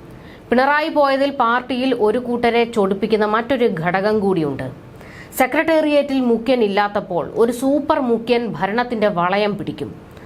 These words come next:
അത് പാർട്ടിക്കാർക്ക് പോലും ഇഷ്ടമല്ല. ഇനി പിണറായി വിജയൻ വരുന്നത് വരെ ഭരണം പി ശശിയുടെ കൈകളിലായിരിക്കും.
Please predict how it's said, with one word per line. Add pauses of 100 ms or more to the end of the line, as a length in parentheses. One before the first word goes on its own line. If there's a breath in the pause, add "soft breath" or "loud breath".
(160 loud breath)
അത്
പാർട്ടിക്കാർക്ക്
പോലും
ഇഷ്ടമല്ല. (680 loud breath)
ഇനി
പിണറായി
വിജയൻ
വരുന്നത്
വരെ
ഭരണം
പി
ശശിയുടെ
കൈകളിലായിരിക്കും.